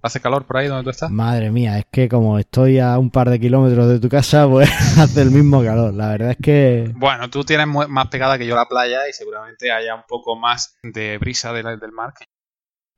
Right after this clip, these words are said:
Speaker 2: Hombre, la verdad
Speaker 1: La ola de calor no se había ido ya.
Speaker 2: <laughs> Se ha ido, pero ha vuelto, ¿eh? Ha venido otra, <laughs> la segunda. Tú sabes que las olas van siempre viniendo y, y yéndose, o sea que sí, sí.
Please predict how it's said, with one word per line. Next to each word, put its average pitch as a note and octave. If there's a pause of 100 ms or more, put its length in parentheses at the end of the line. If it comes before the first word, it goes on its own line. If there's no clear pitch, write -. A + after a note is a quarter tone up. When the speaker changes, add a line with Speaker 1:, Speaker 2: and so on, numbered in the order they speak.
(100)
Speaker 2:
Hombre, A2
la G#2
verdad G#2+
Speaker 1:
La A#2
ola C#3
de D#3
calor B2+
no B2+
se -
había A#2+
ido A2
ya. G#2+ (320)
Speaker 2:
<laughs> -
Se -
ha B2
ido, D3
pero B2+
ha A#2+
vuelto, A#2
¿eh? B2+
Ha C3+
venido C#3
otra, C#3 (160)
<laughs> D3
la C3
segunda. C3
Tú B2
sabes C#3
que A#2+
las C3
olas C3+
van B2+
siempre A#2
viniendo B2
y, A2
y A2
yéndose, F#2+
o D#2
sea D#2+
que D2+ (560)
sí, A2+
sí. G2+